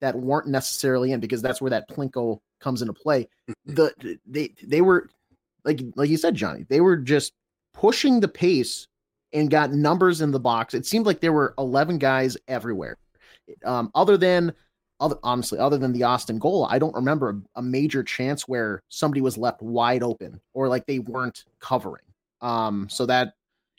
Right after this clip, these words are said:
Speaker 1: it, it was great to see just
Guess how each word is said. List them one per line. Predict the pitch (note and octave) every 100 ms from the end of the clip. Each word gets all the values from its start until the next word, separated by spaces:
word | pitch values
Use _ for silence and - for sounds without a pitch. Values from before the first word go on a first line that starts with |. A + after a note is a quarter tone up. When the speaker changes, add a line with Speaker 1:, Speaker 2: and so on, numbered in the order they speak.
| -
Speaker 1:
it, | D3+ D3+
it |
was | D3+ C3
great | A#2 D3 E3+ D#3+
to |
see | D3 C#3+ C#3 C3+ C3 _ _ _ _ _ _ _ _ _ _ _ _ _
just | C3 C#3+